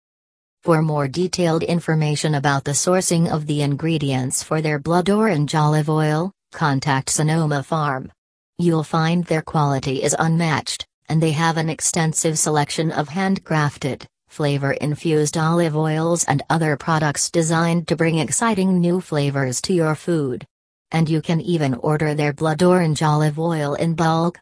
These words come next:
letting you save even more and enjoy the powerful citrus notes of blood orange olive oil in your dishes for months.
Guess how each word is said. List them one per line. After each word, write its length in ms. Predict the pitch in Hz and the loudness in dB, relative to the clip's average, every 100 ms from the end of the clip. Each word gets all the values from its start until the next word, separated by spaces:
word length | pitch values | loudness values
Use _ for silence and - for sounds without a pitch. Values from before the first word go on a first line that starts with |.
| _ - | _ 0
letting 380 | 175 185 143 | 2 2 0
you 180 | 143 147 | 0 0
save 460 | 160 - 175 170 170 | 0 0 2 0 -2
even 360 | - 170 165 160 | -2 0 0 0
more 280 | 156 180 196 | 0 0 0
and 160 | 170 160 | 0 0
enjoy 420 | 156 160 165 151 | 0 0 0 0
the 120 | 139 | -4
powerful 580 | - 202 185 185 196 185 | -6 -2 -2 0 0 0
citrus 500 | - 202 190 180 170 | 2 0 2 0 0
notes 440 | 160 165 185 - | 0 0 -2 -4
of 160 | 139 139 | -6 -4
blood 260 | 156 165 | -2 0
orange 400 | 185 190 175 151 | 0 2 2 0
olive 340 | 160 151 151 151 | 2 2 2 2
oil 380 | 156 156 151 170 | 0 0 0 0
in 140 | 160 | 0
your 140 | 156 143 | 0 0
dishes 440 | 147 - 156 143 | -2 -2 -2 -4
for 220 | - 156 | -2 -2
months. 560 | 156 165 127 - - | 0 -2 -4 -8 -8